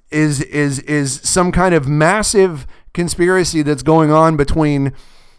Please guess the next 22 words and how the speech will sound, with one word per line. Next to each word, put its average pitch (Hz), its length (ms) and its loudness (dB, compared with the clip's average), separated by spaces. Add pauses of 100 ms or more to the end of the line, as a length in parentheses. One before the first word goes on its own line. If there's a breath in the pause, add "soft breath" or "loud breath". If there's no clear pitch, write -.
(300 soft breath)
uh, 131 100 -6 (100)
apparently 165 460 -2
the 127 80 -4
Vatican, 127 640 -4
which 117 300 -2
I 113 120 -2
didn't 113 260 -6
realize 90 440 -6
that - 360 -4
Pope 117 220 2
Francis 98 460 -8
was 95 280 -6
a 98 160 -10 (260)
crazed 110 360 -4
climate 110 360 -6
change 101 360 -8
kind 113 180 -4
of 90 160 -10
conspiracy 95 560 -8
dude. 82 300 -10 (540 soft breath)
But 165 240 4
hey, 202 440 0